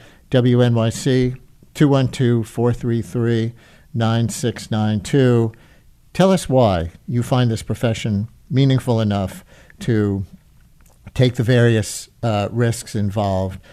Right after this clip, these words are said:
to get into. Two one two, four three three, nine six nine two, call or text. And can I ask you, Jelani, to put on your dean cap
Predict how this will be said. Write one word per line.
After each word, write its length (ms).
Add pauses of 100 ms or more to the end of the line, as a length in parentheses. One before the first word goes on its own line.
(140)
to 100
get 180
into. 300
Two 200
one 200
two, 260
four 260
three 280
three, 500
nine 320
six 380
nine 260
two, 320 (220)
call 300
or 100
text. 520 (360)
And 260
can 140
I 120
ask 320
you, 120
Jelani, 420
to 80
put 180
on 220
your 300 (420)
dean 580 (380)
cap 480